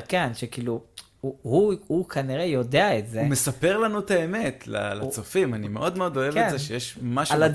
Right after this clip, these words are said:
Speaker 1: הדרך.
Speaker 2: שכאילו, כן, שכאילו אתה אומר, "אוקיי, אתה יודע לאן זה הולך."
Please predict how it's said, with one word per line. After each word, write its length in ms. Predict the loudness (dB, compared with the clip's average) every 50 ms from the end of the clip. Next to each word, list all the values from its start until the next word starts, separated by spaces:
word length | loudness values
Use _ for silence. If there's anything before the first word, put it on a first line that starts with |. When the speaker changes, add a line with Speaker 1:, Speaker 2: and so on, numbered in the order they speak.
| 8
Speaker 1:
הדרך. 280 | 8 8 8 6 4 2
Speaker 2:
שכאילו, 360 | 0 -6 -4 -4 -4 -6 -6 -8 -14 _ _ _ _ _
כן, 320 | -10 -6 -4 -4 -4 -4 -6 -8 -12 -18 -20 -14
שכאילו 260 | -10 -8 -4 -2 -2
אתה 100 | 0 0
אומר, 220 | 0 0 -2 -4 -4
"אוקיי, 280 | -8 -10 -10 -8 -8 -8
אתה 180 | -6 -4 -2 -2
יודע 440 | 0 -2 -2 -4 -4 -2 0 0 0
לאן 240 | -2 -4 -6 -8 -10
זה 120 | -12 -12
הולך." 360 | -12 -12 -14 -14 -16 -18 -20